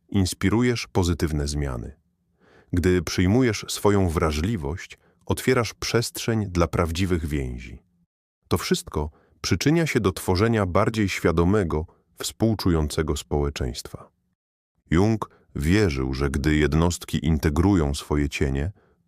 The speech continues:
podnoszą zbiorową świadomość. Wyobraź sobie świat, w którym ludzie przestają obarczać innych swoimi lękami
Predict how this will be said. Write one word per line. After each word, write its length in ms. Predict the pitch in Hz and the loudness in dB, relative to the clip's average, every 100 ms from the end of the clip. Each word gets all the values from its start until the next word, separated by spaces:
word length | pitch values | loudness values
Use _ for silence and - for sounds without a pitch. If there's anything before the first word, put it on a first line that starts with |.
| _ | _
podnoszą 640 | - 87 101 123 - 117 95 | 0 2 2 2 0 0 0
zbiorową 580 | 73 78 78 76 73 | 0 2 2 2 0
świadomość. 840 | 73 - 69 64 55 - - _ _ _ _ _ _ _ _ - | -2 -4 -4 -4 -6 -12 -18 _ _ _ _ _ _ _ _ -4
Wyobraź 580 | 76 95 127 90 82 - | 2 2 2 0 -2 -2
sobie 300 | 95 92 78 | 0 0 -2
świat, 580 | - - 69 - - - _ - _ | -2 -4 -4 -6 -14 -20 _ -20 _
w 80 | - | -6
którym 360 | - 87 85 | 0 4 4
ludzie 500 | 85 101 113 110 120 - _ | 6 4 2 2 -2 -4 _
przestają 640 | - 90 - 101 110 113 - | -2 -2 2 2 4 2 2
obarczać 640 | 82 76 85 78 80 - - | 2 4 2 2 -2 -2 0
innych 400 | 90 90 98 104 | 2 4 2 0
swoimi 420 | - 73 73 73 | -4 -2 0 2
lękami 600 | 67 76 73 78 78 95 | 2 0 0 0 2 0